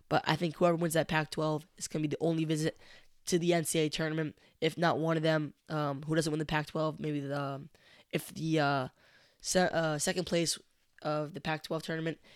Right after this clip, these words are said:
is Arizona State, Arizona, or Washington, maybe U C L A or Oregon State, I can see them being in the first four as an eleven seed or twelve seed. But that's, that's it. That's all I can see, um, those teams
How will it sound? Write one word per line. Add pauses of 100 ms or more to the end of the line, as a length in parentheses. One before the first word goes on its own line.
(160)
is (460)
Arizona
State, (1200)
Arizona,
or
Washington, (540)
maybe
U
C
L
A
or
Oregon
State, (320)
I
can
see
them
being
in
the
first
four (120)
as
an
eleven
seed (300)
or
twelve
seed. (420)
But
that's,
that's
it. (180)
That's
all
I
can
see,
um, (1080)
those
teams